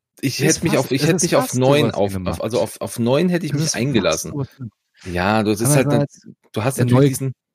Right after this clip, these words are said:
Speaker 2: der neue Release-Bonus.
Speaker 1: Ja.
Speaker 2: No Release, äh, okay, dann machen wir neun.
Speaker 1: Ja, ich, also ich find neun auch, äh,
Speaker 2: Ich
Speaker 1: ist,
Speaker 2: bleib bei
Speaker 1: ist
Speaker 2: meinen,
Speaker 1: realistisch.
Speaker 2: ich bleib bei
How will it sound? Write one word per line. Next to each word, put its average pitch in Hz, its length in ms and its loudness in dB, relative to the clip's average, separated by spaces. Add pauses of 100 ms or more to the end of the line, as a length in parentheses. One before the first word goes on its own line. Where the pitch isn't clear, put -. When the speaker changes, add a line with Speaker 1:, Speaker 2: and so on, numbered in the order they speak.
(120)
Speaker 2:
der 135 80 -12
neue 135 380 0
Release-Bonus. 165 1040 0 (420)
Speaker 1:
Ja. 87 120 -6
Speaker 2:
No 120 100 4
Release, 123 300 4 (560)
äh, 139 360 -2
okay, 139 300 0
dann 147 100 -2
machen 143 140 2
wir 147 80 2
neun. 98 260 0 (580)
Speaker 1:
Ja, 190 200 -2
ich, - 180 -4
also 139 120 4
ich 131 80 -2
find 131 200 -4
neun 110 240 2
auch, 95 300 0
äh, 104 240 0
Speaker 2:
Ich 120 80 4
Speaker 1:
ist, - 100 -2
Speaker 2:
bleib 131 100 2
bei 135 60 4
Speaker 1:
ist 123 80 2
Speaker 2:
meinen, 110 80 2
Speaker 1:
realistisch. 92 380 2
Speaker 2:
ich 110 60 -10
bleib 127 160 -4
bei 110 100 -10